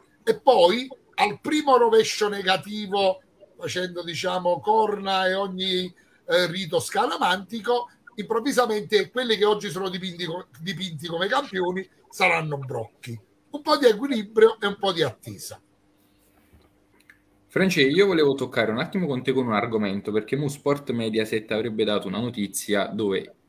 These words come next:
Speaker 2: alquanto, se, nonostante il rispetto per le fonti che abbia Sport Mediaset, potrebbe risultare un po'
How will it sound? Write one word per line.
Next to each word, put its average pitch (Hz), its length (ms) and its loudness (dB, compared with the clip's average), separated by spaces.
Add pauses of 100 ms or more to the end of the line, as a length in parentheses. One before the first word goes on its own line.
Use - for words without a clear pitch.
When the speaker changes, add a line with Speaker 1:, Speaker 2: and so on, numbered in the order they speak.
(340)
Speaker 2:
alquanto, 113 760 -2
se, - 400 -6
nonostante 98 800 -2
il - 60 -20
rispetto 98 520 -4
per 98 120 -2
le 95 120 -2
fonti 98 360 -4
che 95 120 0
abbia 90 400 0 (240)
Sport - 360 -2
Mediaset, 107 400 2
potrebbe 104 380 0
risultare 101 500 0
un 98 160 -2
po' 101 380 -2